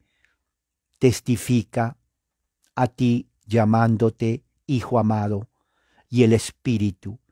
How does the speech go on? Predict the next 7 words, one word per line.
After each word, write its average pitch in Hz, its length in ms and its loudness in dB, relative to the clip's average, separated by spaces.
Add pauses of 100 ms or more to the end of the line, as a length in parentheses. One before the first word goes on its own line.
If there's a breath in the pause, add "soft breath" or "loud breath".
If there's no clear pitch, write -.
(220)
en 117 180 2
la 113 100 2
forma 117 540 2
de 117 140 0
una 117 340 2
paloma, 110 540 -2 (340 soft breath)
confirma 107 920 0